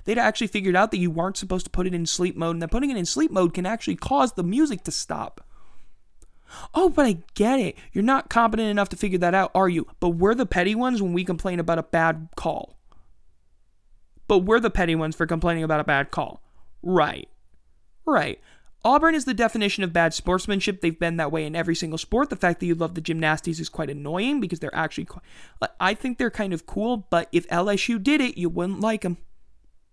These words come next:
You wouldn't like 'em if they were done by L S U, but because they're done by Auburn, a team that hasn't been historically good, you're fine with that. No.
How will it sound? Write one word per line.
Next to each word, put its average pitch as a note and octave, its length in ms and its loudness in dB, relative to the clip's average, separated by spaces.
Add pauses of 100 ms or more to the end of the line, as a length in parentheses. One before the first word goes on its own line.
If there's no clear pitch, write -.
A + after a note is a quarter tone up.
(400)
You G3+ 140 0
wouldn't C4 260 0
like B3 220 0
'em A3+ 80 0
if F3+ 100 -4
they F3 100 -2
were E3 120 0
done E3 180 -2
by F3+ 120 0
L G3+ 160 2
S G3 180 -2
U, D#3+ 100 0
but - 120 -6
because E3+ 260 -4
they're F3+ 100 -2
done F#3+ 160 -2
by F3+ 200 -4
Auburn, G3+ 320 2
a F3 40 0
team E3 220 -6
that D#3 80 -6
hasn't E3 240 -6
been E3 100 -4
historically E3 480 -6
good, G#3 320 0
you're D4+ 100 0
fine F4+ 320 -2
with B3+ 140 -4
that. - 180 -12 (640)
No. G#4 280 -4